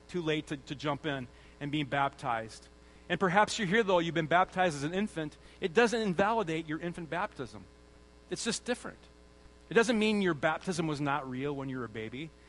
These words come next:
It, it doesn't mean that, that you're, you're being rebaptized. It's, baptism by immersion is different. It's where you consciously, either as a student or as, or as an adult, you're saying to the world and the public,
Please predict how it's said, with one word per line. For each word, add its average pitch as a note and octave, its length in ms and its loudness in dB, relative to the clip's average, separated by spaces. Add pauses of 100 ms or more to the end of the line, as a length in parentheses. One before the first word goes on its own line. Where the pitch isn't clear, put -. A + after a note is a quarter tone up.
(400)
It, F3 180 -6
it F3+ 100 0
doesn't G3 300 2
mean F3+ 280 2
that, D3 340 0
that C#3+ 200 -2
you're, C3+ 280 -4
you're C#3+ 100 -4
being C#3 240 0
rebaptized. D3+ 880 0 (840)
It's, - 220 -6 (280)
baptism G3+ 420 2
by F3+ 120 8
immersion F#3 420 4
is D3+ 140 0
different. F#3+ 380 -2
It's - 80 -14
where E3 120 -2
you F#3 200 -4
consciously, F#3 800 -4 (260)
either F#3 280 6
as E3+ 100 4
a E3+ 60 4
student C4+ 600 -2
or G3 80 2
as, E3+ 120 -2
or F#3 360 4
as F3+ 200 4
an D#3+ 80 0
adult, F3 580 0 (800)
you're F#3+ 100 2
saying F#3+ 560 2 (200)
to F3+ 80 -2
the E3 80 0
world F#3+ 380 4
and G#3 60 0
the G3+ 60 0
public, E3+ 460 0